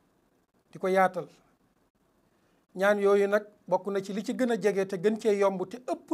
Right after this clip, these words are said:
ca solo, mbokki jullit ñi ñuy déglu, mooy di bëril ayatul kursi, ixlaas, falaqi ak naasi. Rawatina gannaaw julli yi juróom,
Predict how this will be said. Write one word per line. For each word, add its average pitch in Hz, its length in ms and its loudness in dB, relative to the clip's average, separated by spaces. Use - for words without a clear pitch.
ca 269 100 -4
solo, 175 460 -4
mbokki 202 300 0
jullit 196 220 -6
ñi 190 100 -4
ñuy 190 160 -2
déglu, 180 260 -4
mooy 185 420 0
di 165 100 -12
bëril 190 280 0
ayatul 190 400 0
kursi, 190 500 -6
ixlaas, 190 460 0
falaqi 190 440 -2
ak 160 140 -8
naasi. 160 300 -10
Rawatina 196 420 0
gannaaw 190 320 0
julli 180 200 -6
yi 180 140 -4
juróom, 175 280 -2